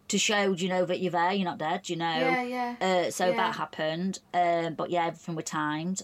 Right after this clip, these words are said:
Speaker 1: Um, and then he'd be, like, on phone, const-, like, monitoring, like, "How long are you gonna be? You need to come back, do you know, how long are you gonna be?" "I've been literally half an hour, do you know?"
Speaker 2: Oh my
Speaker 1: So it were
Speaker 2: God.
Speaker 1: constantly things like that. Um,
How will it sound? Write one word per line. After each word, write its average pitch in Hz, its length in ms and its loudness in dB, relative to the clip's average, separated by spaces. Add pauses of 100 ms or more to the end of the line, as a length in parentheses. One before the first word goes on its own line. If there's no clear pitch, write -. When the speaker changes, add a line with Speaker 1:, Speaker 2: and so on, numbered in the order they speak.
(120)
Speaker 1:
Um, 160 560 0
and 175 140 0
then 175 80 0
he'd 170 140 0
be, 175 100 2
like, 165 300 0
on 165 140 -2
phone, 170 640 -2
const-, 170 340 -4
like, 170 160 0
monitoring, 170 400 -2
like, 160 180 0
"How 175 100 2
long 175 140 2
are 175 80 -2
you 170 100 0
gonna 170 100 -2
be? 170 180 0
You 165 100 -2
need 165 160 -4
to - 60 -18
come 165 180 -6
back, 165 240 0
do - 80 -12
you 165 40 -4
know, 160 80 -2
how 160 180 -2
long 160 100 -4
are - 40 -6
you 156 40 -8
gonna 160 120 -8 (180)
be?" 151 120 -4 (440)
"I've 156 120 -4
been 185 180 0
literally 175 440 -2
half 160 280 -2
an 151 60 -4
hour, 147 420 -4 (120)
do 156 100 -6
you 156 40 -4
know?" 147 400 -2 (360)
Speaker 2:
Oh 254 320 -6
my 208 100 -14 (360)
Speaker 1:
So 202 380 2
it 214 180 4
were 208 80 4
Speaker 2:
God. 202 100 -2
Speaker 1:
constantly 208 540 0
things 185 320 -2
like 165 280 -2
that. 156 340 0 (100)
Um, 175 840 2